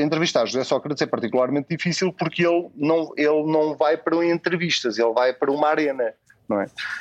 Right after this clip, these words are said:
Eh, e, e, portanto, ele calça as luvas de boxe e, naquele caso, qualquer que seja o jornalista, eh, ele está lá, eh, disposto a tudo para sair vencedor daquela entrevista, seja lá o que isso for. E, portanto, eu acho que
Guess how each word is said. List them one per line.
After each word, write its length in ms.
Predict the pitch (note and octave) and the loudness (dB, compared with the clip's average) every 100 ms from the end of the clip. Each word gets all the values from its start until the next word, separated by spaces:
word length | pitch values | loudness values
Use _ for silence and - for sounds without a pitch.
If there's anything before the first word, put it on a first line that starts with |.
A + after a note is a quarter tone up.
| - - | -6 0
Eh, 340 | A2+ A2 A2 | 2 2 2
e, 440 | A#2+ A#2 A2+ A2 A2+ | 0 0 0 0 -2
e, 80 | G#2+ | -2
portanto, 340 | - - B2+ B2 | -4 -2 0 2
ele 240 | A#2+ B2 | 0 0
calça 360 | - C#3 C3 C#3+ | 0 -2 0 0
as 140 | B2+ | 0
luvas 300 | C#3 D3 D3 C3 | -2 -2 -2 -2
de 60 | |
boxe 520 | D3 F3 F3 - - - - - - | 0 0 0 -10 -16 -16 -20 -16 -4
e, 340 | D3 D#3+ F3 | -2 0 0
naquele 380 | D3+ C#3+ C#3 D3 | 0 0 0 -2
caso, 320 | C#3+ D#3+ E3 | 0 0 0
qualquer 360 | - C#3 D#3+ C3+ | -2 -2 0 -4
que 80 | - | -4
seja 220 | B2 A#2+ | -4 -2
o 40 | |
jornalista, 680 | A2+ C#3 C#3 D#3+ F#3+ G3 A#3+ A#3+ A#3 | -2 -2 0 0 0 -2 -2 -2 0
eh, 320 | G#3 G#3 G#3 G#3 | 0 2 0 0
ele 200 | D#3 D3 | 2 0
está 220 | C3+ D3 | 0 0
lá, 420 | C3+ D3+ F3+ G3+ A3 - | 2 2 0 -4 -8 -2
eh, 300 | F#3 F#3+ F#3 _ _ | 0 0 -4 _ _
disposto 480 | - - G3 F3 G3 | -8 -2 -2 0 -2
a 40 | |
tudo 440 | F#3+ G3 G3 G#3+ A#3+ - - - - | -2 0 0 -2 -6 -14 -18 -14 -2
para 260 | F#3 F#3 F#3+ | 0 0 -2
sair 420 | - F#3 F#3 F3+ | 0 0 0 0
vencedor 600 | F3 F#3+ - D#3+ F#3 F3 | 0 -2 -2 0 0 0
daquela 280 | F#3+ F#3+ F#3+ | 0 0 0
entrevista, 500 | F#3+ F#3+ F#3+ F#3+ F#3 | 0 -2 0 -2 -2
seja 260 | - C#3+ D3 | -2 0 2
lá 120 | D3 | 2
o 100 | C#3 | 0
que 80 | D3 | -6
isso 160 | - | -6
for. 160 | - F#2+ - - - - - | -4 -4 -6 -12 -10 -8 -6
E, 60 | |
portanto, 340 | B2 C#3 G#2 A2+ | -2 -2 -2 -2
eu 160 | B2+ | 0
acho 260 | B2+ - - | 0 -2 -6
que 140 | C3 | -6